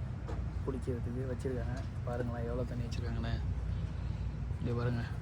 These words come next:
எல்லாரும் தொழுதுட்டு போகும்போது தண்ணி எடுத்துட்டு போலாம். யார் வேணுமோ எடுத்துக்கலாம். பெரிய பாட்டில், சின்ன பாட்டில் எல்லாம் வச்சிருப்பாங்க.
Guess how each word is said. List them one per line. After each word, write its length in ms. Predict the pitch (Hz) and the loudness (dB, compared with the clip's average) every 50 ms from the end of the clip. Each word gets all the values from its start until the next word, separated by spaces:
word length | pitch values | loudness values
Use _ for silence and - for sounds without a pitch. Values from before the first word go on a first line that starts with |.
| - - - - 117 | -2 -2 -2 0 2
எல்லாரும் 540 | 123 127 135 139 139 135 135 151 156 143 135 - | 4 6 8 8 8 10 10 8 8 6 6 6
தொழுதுட்டு 400 | 131 131 135 135 127 - 151 143 - | 6 6 6 6 4 4 2 2 4
போகும்போது 360 | 139 135 131 131 131 131 - - - - | 4 4 6 4 4 4 2 0 0 0
தண்ணி 200 | 135 131 127 131 | 0 0 0 0
எடுத்துட்டு 300 | 123 - - - - - | 0 0 0 -2 -2 -2
போலாம். 260 | - - - - - - - - - - - - - - - - | -2 -2 -2 -2 -2 -2 -2 0 0 0 0 -2 -2 -2 -2 -2
யார் 180 | - - - - | -2 -2 -2 0
வேணுமோ 260 | - 123 123 135 139 131 | 0 0 0 0 0 -2
எடுத்துக்கலாம். 420 | - - 131 123 120 139 - - - - - - - - - - - - - - - | -2 -2 -2 -2 -2 -2 -2 -4 8 8 10 10 10 6 6 -2 -4 -2 -2 0 0
பெரிய 200 | 127 127 131 131 123 120 | 0 2 2 2 2 0
பாட்டில், 360 | 117 - - - - - - | -2 -2 4 6 8 8 8
சின்ன 120 | - - - - - | 10 12 12 12 12
பாட்டில் 1040 | - - - - - - - - - - - - - - - - - - - 679 679 | 12 12 12 12 12 12 12 12 12 12 12 12 12 12 10 10 8 10 10 10 10
எல்லாம் 180 | - - - 160 | 10 10 6 6
வச்சிருப்பாங்க. 400 | 156 - 131 - - - - - | 6 4 2 2 0 -2 -2 -2